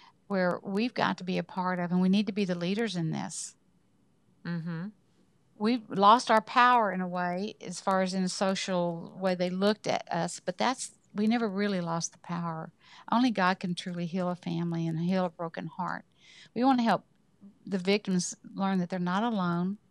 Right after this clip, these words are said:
Speaker 1: It wasn't their fault, and there's hope. Well, how's, how's a state agency gonna do that?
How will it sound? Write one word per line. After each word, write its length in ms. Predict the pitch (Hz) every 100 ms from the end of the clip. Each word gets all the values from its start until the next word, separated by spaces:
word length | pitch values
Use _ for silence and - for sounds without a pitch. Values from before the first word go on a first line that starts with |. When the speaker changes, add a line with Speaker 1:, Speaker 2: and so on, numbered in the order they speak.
| _ _ -
Speaker 1:
It 60 | 190
wasn't 200 | 190 202
their 120 | 202
fault, 340 | - 185 175 -
and 100 | 185
there's 140 | 175
hope. 360 | - 180 185 _ _ _ _ _ _ _ _ _ _ _ - -
Well, 120 | 208 214
how's, 200 | 226 220
how's 300 | 214 240 220
a 40 |
state 260 | 196 220 202
agency 360 | 208 214 190
gonna 220 | 175 170 165
do 160 | 165
that? 280 | 156 - -